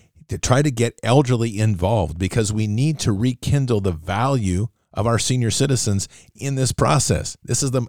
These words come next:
as I, you've heard me talk about this all week. It's the one thing that's been just irritating the heck out of me. Nobody is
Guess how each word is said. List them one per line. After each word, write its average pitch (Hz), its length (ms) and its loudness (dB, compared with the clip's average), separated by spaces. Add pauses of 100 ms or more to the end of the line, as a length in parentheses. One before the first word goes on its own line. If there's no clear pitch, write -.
as 120 220 -4
I, 117 80 0
you've 131 200 2
heard 135 160 2
me 135 100 0
talk 123 260 -2
about 120 180 0
this 113 160 -2
all 131 180 2
week. 117 200 0
It's - 140 -4
the 110 60 -2
one 127 200 0
thing 135 160 -2
that's 101 140 -4
been 98 180 -6
just 87 240 -6 (160)
irritating 131 580 -2 (260)
the 113 220 -4
heck 113 300 -4
out 73 140 -2
of 67 100 -6
me. - 180 -12 (680)
Nobody 110 680 2
is 95 160 -4